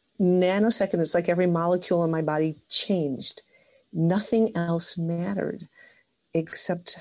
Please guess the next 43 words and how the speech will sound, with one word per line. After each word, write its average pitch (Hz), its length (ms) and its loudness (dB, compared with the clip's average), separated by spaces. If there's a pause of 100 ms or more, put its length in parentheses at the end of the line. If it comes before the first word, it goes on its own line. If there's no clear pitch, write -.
(100)
how 165 140 -2
do 175 160 0
I 175 100 -2
follow 156 460 -2
him? 165 500 -4 (480)
And 175 380 4
as 185 140 6
important 226 480 2
as 175 160 2
that 226 200 2
moment 196 280 4
was, 175 240 4
the 175 80 0
follow-up 202 480 2
conversation 180 1040 2 (380)
where 185 180 4
I 180 100 6
still 233 300 6
was 202 180 6
kind 185 240 0
of 165 340 2
asking, 175 380 0
'cause - 640 -2 (220)
why 156 260 -2
wouldn't 220 300 4
I 208 80 4
still 196 220 2
be 180 280 0
arguing? 190 580 4 (460)
Um, 165 440 0
I - 40 -4
said, 180 160 -2
"How 240 180 -2
do, 269 160 4
can 214 220 0
I 202 80 4
take 240 340 -2
you 226 100 2
down? 208 440 2
How 208 240 0
do 208 180 4
I 185 100 0
help?" 220 300 -2